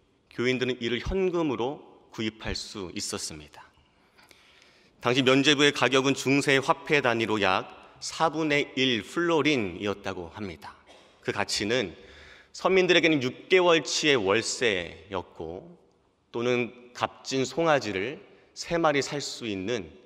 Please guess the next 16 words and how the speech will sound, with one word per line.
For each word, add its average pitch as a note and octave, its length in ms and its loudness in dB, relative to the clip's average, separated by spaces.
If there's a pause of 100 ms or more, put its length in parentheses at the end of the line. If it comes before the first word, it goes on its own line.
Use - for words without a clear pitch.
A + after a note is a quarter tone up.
(300)
값비싼 - 760 -8
돈이었다고 F#2 760 -8 (580)
이야기합니다. F2 720 -10 (1600)
당시에 D3 300 2
중세 D#3 400 2
교회는 D3 340 4
바티칸에 C#3 520 0
베드로 B2+ 260 2
성당을 C3+ 420 2
지으면서 A2 580 -2
막대한 G#2+ 520 -2
자금이 G#2 580 -4 (320)
필요했습니다. F2+ 840 -8 (160)
그래서 A#2 260 -2
대부분 B2 480 0
이를 A#2 420 0